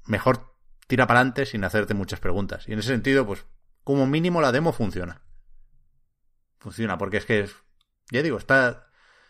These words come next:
está todo. Está lo de esquivar en el último momento para luego machacar el botón, ya, ya, ya,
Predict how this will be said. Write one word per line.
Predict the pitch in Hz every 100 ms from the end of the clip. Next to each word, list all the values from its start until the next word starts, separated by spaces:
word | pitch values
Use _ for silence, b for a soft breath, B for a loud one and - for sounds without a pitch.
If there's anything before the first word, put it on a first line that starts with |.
| b b b b -
está | 135 123
todo. | 160 107 -
Está | 110 117
lo | 123 131
de | 120
esquivar | - 113 117 127
en | 120
el | 113
último | 117 113 120 113
momento | 110 113 131 123 117
para | 110 107
luego | 113 117 113
machacar | 110 107 107 113 110
el | 107
botón, | 107 117 120
ya, | 101 147 -
ya, | 151 127
ya, | 160